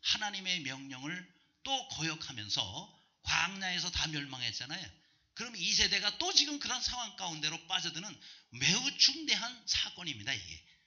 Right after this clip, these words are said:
겉으로 볼 땐 별거 아닌 것처럼 보이지만 이들을 가만 놔두고 이들 대로 뜻-, 뜻대로 해주었다. 이들이 또 말씀에 불순종하고 자기들 고집대로 한다. 그럴 때에 이스라엘은 제이 세대마저, 광야 제이 세대마저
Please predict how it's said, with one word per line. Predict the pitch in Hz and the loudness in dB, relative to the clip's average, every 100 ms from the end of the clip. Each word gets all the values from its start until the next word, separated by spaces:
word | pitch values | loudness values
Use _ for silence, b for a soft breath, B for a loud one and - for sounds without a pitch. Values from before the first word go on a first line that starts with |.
| b | b
겉으로 | - 180 196 196 | -4 0 0 -2
볼 | 196 | -8
땐 | 214 190 | -6 -4
별거 | 151 160 170 | -2 -2 -2
아닌 | 120 143 | -4 -8
것처럼 | 135 - 135 | 0 -2 -2
보이지만 | 123 104 101 135 165 87 B B B | -8 -8 -8 -6 -6 -8 B B B
이들을 | 156 180 214 220 | -2 0 0 -2
가만 | 160 170 180 | -2 -2 -4
놔두고 | 151 143 147 165 | -4 -4 -8 -10
이들 | 147 135 151 | -10 -8 -4
대로 | 147 143 147 | -4 -4 -6
뜻-, | 196 - | -12 -16
뜻대로 | 175 160 156 | -14 -8 -4
해주었다. | 147 175 117 - 139 92 135 - B B B _ 170 | -2 -2 -4 -4 -4 -4 -6 -8 B B B _ 2
이들이 | 185 196 196 - | 2 4 0 0
또 | 185 165 - - _ | -4 -4 -6 -18 _
말씀에 | 135 156 - 170 165 | -2 6 6 6 0
불순종하고 | 165 151 160 147 139 139 147 | 0 0 0 -2 -6 -6 -2
자기들 | 151 - 143 143 | 0 0 -2 -12
고집대로 | - 127 - 127 113 | -4 -4 -4 -6 -10
한다. | 156 120 113 - - B B B | -8 -4 -2 -4 -6 B B B
그럴 | - 175 190 | -6 -6 -4
때에 | 165 180 208 151 165 247 - | -4 -2 2 4 2 0 -8
이스라엘은 | 151 165 170 147 151 202 110 - _ | -4 -2 0 0 -2 -4 -10 -18 _
제이 | - 190 190 165 | 4 4 2 -2
세대마저, | 175 185 175 151 135 143 196 - | 0 0 0 -2 -2 -4 -6 -2
광야 | 151 170 175 175 | 0 0 -2 -2
제이 | - 151 147 | 0 0 0
세대마저 | 160 135 120 113 175 | -2 -2 -4 -4 -4